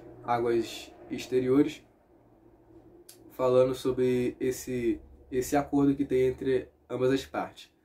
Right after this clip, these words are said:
Abre aspas. "Nós planejamos ir adiante, mais adiante, é, crescer e, a, e mirar mais alto. Isso também é um espírito do time do New York City,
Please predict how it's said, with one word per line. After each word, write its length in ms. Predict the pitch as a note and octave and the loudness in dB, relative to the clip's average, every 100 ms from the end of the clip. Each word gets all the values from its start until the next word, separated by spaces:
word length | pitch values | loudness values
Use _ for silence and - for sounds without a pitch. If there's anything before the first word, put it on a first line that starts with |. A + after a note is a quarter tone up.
| _ _ | _ _
Abre 260 | B2+ C3 B2+ | -2 2 2
aspas. 400 | G#2 - - - _ _ _ _ _ | 0 -6 -18 -20 _ _ _ _ _
"Nós 180 | D3 F3+ | -2 0
planejamos 580 | G3+ G3+ F#3 F#3+ G3+ F#3 | 2 4 6 6 4 4
ir 100 | G3+ | 4
adiante, 640 | G3+ F#3+ F#3+ E3 C#3 - - | 4 4 6 6 2 -6 -6
mais 300 | - F3+ E3 | 0 2 2
adiante, 580 | C#3 C#3 B2+ A2+ - _ _ _ _ | 4 4 4 -2 -12 _ _ _ _
é, 300 | C3 A#2 A2+ | -4 -2 -2
crescer 720 | A2+ E3 D#3+ - G3 A#3+ A#3+ - - | 2 6 6 4 -2 -2 -2 -12 -8
e, 260 | F#3 F#3 - - | -6 -6 -10 -2
a, 300 | D3+ D3 D3+ | 2 2 2
e 80 | D#3+ | 2
mirar 360 | E3 E3 F3 | 4 4 4
mais 320 | F3+ F#3+ D#3 B2+ | 2 0 0 0
alto. 340 | A2 G#2 - - _ _ _ - | -2 -6 -12 -20 _ _ _ -10
Isso 160 | A3 | -6
também 260 | - G3 G3+ | -2 0 2
é 60 | G#3 | 2
um 100 | A3 | 0
espírito 400 | - G3 G3 G3 | -2 -6 -6 0
do 160 | F#3 | 0
time 240 | F#3 F#3+ F#3 | 0 -2 0
do 80 | |
New 120 | F#3 F#3 | 2 2
York 240 | F#3+ F#3 | 2 0
City, 360 | - F#3+ C3+ | -4 0 0